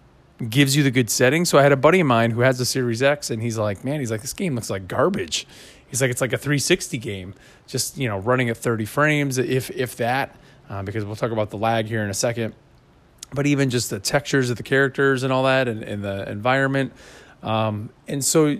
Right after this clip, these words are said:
I, <laughs> I had to go in and kinda tweak things. So for those trying to play the game, if you have a Series X, make sure you're playing on, um, f-, like, the fidelity mode, because that really makes it look the best, 'cause the Series X can push it kinda either way.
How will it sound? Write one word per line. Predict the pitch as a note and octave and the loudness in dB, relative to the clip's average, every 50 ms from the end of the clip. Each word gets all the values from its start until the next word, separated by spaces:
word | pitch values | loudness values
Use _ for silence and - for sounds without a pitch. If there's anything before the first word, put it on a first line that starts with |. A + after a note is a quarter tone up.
| - A#2 A#2+ - - - | -6 -12 -14 -14 -10 -8
I, | - - - | -8 -6 -4
<laughs> | - | -2
I | C3+ B2+ - - - F3+ | 0 0 2 4 4 4
had | - - G3 F3 D#3 | 4 4 4 4 4
to | E3 | 2
go | C#3+ C3 D#3+ D3 C#3+ D3+ | 4 6 6 6 6 2
in | E3 F3 | 0 -2
and | E3 C#3+ | -2 -2
kinda | - C3 A#2+ A2 | -2 -2 -2 -2
tweak | - - - G3 G#3+ G#3 | -6 -6 -2 -2 -2 -2
things. | - - B2+ A2+ A2+ A2+ - | -2 -4 -2 -2 -2 -4 -2
So | - C3+ C3 B2+ B2+ - - - - - - | 2 4 4 4 4 0 -10 -18 -20 -18 -2
for | - D#3+ D3+ | 0 0 4
those | C#3 G3+ B3+ D4 C4+ - | 6 6 6 6 2 -2
trying | - - F#3 F3 F#3 F#3+ F3+ | 0 2 4 4 4 2 0
to | D#3+ | -2
play | C#3 - D#3 D3 | -2 -2 -2 -2
the | C3+ | 0
game, | B2+ C#3 C#3 C#3 C#3 | 0 0 0 0 0
if | C#3 - - | -2 -4 -4
you | A#2+ G#2 | -6 -4
have | - G#2+ A#2 B2+ | 0 -2 -2 0
a | C3+ | -2
Series | - - C#3 C#3 C#3+ C#3+ C#3 | -2 0 0 0 0 0 0
X, | D#3+ D#3 D#3 - - - - - - - - - - - - _ | 0 0 0 -2 -6 -12 -12 -12 -16 -20 -20 -20 -20 -20 -18 _
make | - B2+ C#3 D#3+ | -4 0 0 0
sure | D#3+ - F#3+ F3 | 0 0 0 2
you're | E3+ D#3+ | 0 0
playing | - - E3 D#3 D3+ D3+ D3 D3 C#3+ - | 0 -2 -2 0 0 0 0 -2 -4 -6
on, | - - B2 A#2+ A#2+ A#2 A2+ A2+ A2+ - - - _ _ | -2 0 2 2 2 2 0 -2 -4 -6 -10 -18 _ _
um, | A2+ G#2+ G#2+ G#2 G#2 G#2 G2+ G2+ G2 G2 - - | -8 -6 -4 -4 -4 -4 -4 -6 -8 -10 -12 -14
f-, | - - - - - - - - - - | -18 -20 -20 -20 -20 -20 -20 -20 -16 -8
like, | - A#2+ A2 - | -6 -6 -6 -4
the | - A2+ G#2+ G#2 G#2 G#2+ | -4 -4 -2 -2 -4 -6
fidelity | G#2 - - C3+ C#3 D3+ D3+ C#3+ B2+ A#2 A2 | -8 -8 -2 4 6 6 6 6 4 -2 -4
mode, | G#2 F#2+ F#2 F#2+ F#2+ | -4 -4 -4 -4 -4
because | G#2 - - - A2+ | -6 -6 -6 -4 0
that | A2+ A#2+ A#2+ A#2 F#2 | 2 2 2 2 -2
really | - B2+ C3+ C#3 C3+ B2+ | -2 2 4 4 4 4
makes | B2 A#2+ - - | 2 0 -2 -2
it | B2 | -4
look | A2+ A2 - | -4 -4 -6
the | A2 | -4
best, | G#2 A#2 A2 G#2 - | -2 0 -2 -2 -2
'cause | - A2+ | -6 -6
the | A2 | -4
Series | - C#3+ C#3 B2+ A2+ | 0 0 0 2 2
X | A#2 A2+ A2 - | 2 0 0 -2
can | - A2 G2+ | -6 -8 -4
push | - A#2+ - - | -4 -4 -4 -4
it | G#2+ | -6
kinda | - G#2 G#2 G#2 | -8 -8 -8 -4
either | A#2+ A2+ G#2 G#2+ | -4 -2 -2 -2
way. | G2+ G2 F#2 F#2 F#2 | -2 -2 -2 -4 -6